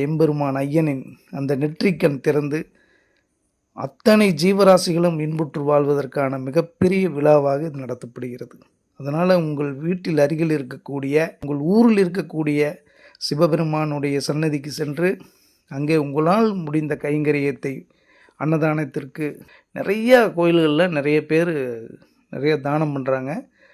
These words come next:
சில கோயில்களுக்கு வந்து கட்டுமானத்திற்காக சில அடிப்படை வசதிகள் இல்லாம இருக்குது. இந்த நேரத்துல நீங்கள் வந்து அன்னத்திற்காக கொடுக்கக்கூடிய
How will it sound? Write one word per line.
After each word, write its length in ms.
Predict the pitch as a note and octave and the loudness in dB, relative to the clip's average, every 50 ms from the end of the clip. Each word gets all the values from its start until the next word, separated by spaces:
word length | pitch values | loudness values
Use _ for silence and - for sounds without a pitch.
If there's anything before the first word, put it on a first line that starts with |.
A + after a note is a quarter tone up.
| _ _ - | _ _ -12
சில 180 | - - F3+ F3+ F3+ | -6 0 0 2 2
கோயில்களுக்கு 640 | E3+ G3 G3+ A3 A#3 A3+ A3 G#3 F#3+ F3+ E3 E3 E3+ | 4 6 6 6 6 6 2 2 2 2 2 0 -2
வந்து 180 | D#3 D#3+ E3 G3 | -2 -2 -2 0
கட்டுமானத்திற்காக 1000 | - D3+ D3 C#3+ - D#3+ G3+ G3+ G3 F#3 D#3+ - F3 D3 D3+ E3+ D#3 E3 F3 F#3 F#3 E3+ D3 C3 C3 - - C3 - | 0 0 0 0 0 -2 0 0 0 -2 -2 -2 -6 -4 0 2 4 4 4 2 2 0 0 -2 -2 -8 -12 -14 -14
சில 240 | - - D3+ D3 D3 C#3+ C#3+ C3+ B2+ C3 C#3 C#3+ - | -10 -6 -2 0 0 2 2 0 -2 -4 -8 -12 -10
அடிப்படை 420 | C3+ C#3+ D#3+ E3 - F3+ E3+ E3+ | -8 -8 -6 -2 -2 0 0 0
வசதிகள் 460 | D3+ C#3+ C3+ - - D3+ C#3 C#3+ C#3+ C#3 | 0 -2 -4 -4 -4 -4 -4 -2 -4 -2
இல்லாம 320 | C#3 C#3+ D3 C#3+ C#3 C3+ | 0 0 0 0 0 -4
இருக்குது. 320 | B2+ B2 B2 C3+ B2+ C#3+ - - _ _ _ _ _ - - | -8 -8 -10 -10 -10 -10 -12 -14 _ _ _ _ _ -8 -2
இந்த 180 | E3 F3+ F3+ G#3+ | 0 2 4 4
நேரத்துல 500 | G3+ G3 G3 G3+ A3 G3+ A3 G#3+ G#3+ G#3 | 4 4 4 2 2 0 -2 -2 -2 0
நீங்கள் 380 | F#3+ F3 E3 D#3+ D3 D3 C#3+ C#3+ | 0 -2 -2 -4 -4 -6 -6 -6
வந்து 160 | D3 D3 E3+ G#3 D4 _ _ _ _ _ _ _ _ _ _ _ _ _ _ _ _ _ - | -6 -6 -8 -8 -10 _ _ _ _ _ _ _ _ _ _ _ _ _ _ _ _ _ -8
அன்னத்திற்காக 800 | - C#3+ D#3+ F#3 F#3 F#3 - G3+ F#3 F3 G3 G3+ G3 G#3 A3+ A3 | -4 0 2 2 2 2 2 0 0 2 4 6 6 8 6 4
கொடுக்கக்கூடிய 600 | F#3 G3+ F#3 F3 E3 F3+ D3+ E3 - E3 D#3+ D#3 | 2 0 -4 -4 -4 -4 -6 -6 -6 -2 0 2